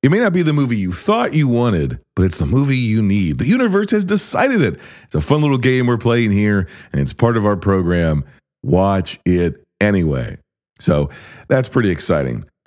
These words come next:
uh, but a little bit stressful implementing that and trying to get the staff up to speed and all that sort of stuff, which is, you know, most of my duties here. But I got another problem.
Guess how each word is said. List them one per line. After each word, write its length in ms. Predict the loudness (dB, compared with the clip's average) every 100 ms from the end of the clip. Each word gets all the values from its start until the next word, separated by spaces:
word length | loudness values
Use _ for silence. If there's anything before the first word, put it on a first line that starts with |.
| -4
uh, 160 | -2 0
but 240 | 0 -2 -4
a 20 |
little 160 | -2 0
bit 120 | 0
stressful 400 | 2 0 0 0
implementing 440 | 2 2 0 2
that 160 | 2 0
and 120 | 0
trying 200 | 0 0
to 60 | 0
get 140 | 0
the 80 | 0
staff 360 | 0 0 0
up 140 | -2 -2
to 60 | -2
speed 220 | 0 0
and 80 | 0
all 60 |
that 120 | -2
sort 180 | -2 -4
of 60 | -4
stuff, 340 | -2 -2 -2
which 160 | -6 -4
is, 160 | -4 -6 -12 -18 -6
you 120 | -4
know, 140 | -4 -10 -14 -2
most 240 | 0 0 0
of 100 | -4
my 100 | -2
duties 380 | -2 -2 -2 -4
here. 240 | -6 -8 -14 -20 -20 -20 _ _
But 80 | 0
I 20 |
got 80 | 2
another 220 | 2 0
problem. 520 | 0 -2 -2 -6 -14